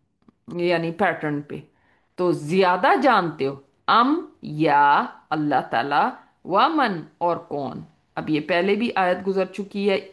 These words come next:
इसी तरह से, व मन अज़लमु, ये कहा गया था पीछे, मिम्मन मना मसाजिद अल्लाह था वहां पे, अब यहाँ पे वमन अज़लम, और कौन बड़ा जालिम है, अज़लम, आलम, अकबर, अहसन,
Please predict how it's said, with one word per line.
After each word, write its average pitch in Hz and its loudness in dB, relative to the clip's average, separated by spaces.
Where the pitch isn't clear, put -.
इसी 269 -2
तरह 190 0
से, 165 -4
व 175 2
मन 185 -2
अज़लमु, 151 -2
ये 160 -2
कहा 156 -2
गया 139 -4
था 156 -8
पीछे, - -14
मिम्मन 185 2
मना 185 2
मसाजिद 220 0
अल्लाह 208 2
था 196 -4
वहां 165 0
पे, 165 -10
अब 175 -4
यहाँ 175 0
पे 190 0
वमन 196 0
अज़लम, 214 0
और 214 -2
कौन 202 -2
बड़ा 175 4
जालिम 175 0
है, - -12
अज़लम, 180 0
आलम, 180 2
अकबर, 196 0
अहसन, 220 -6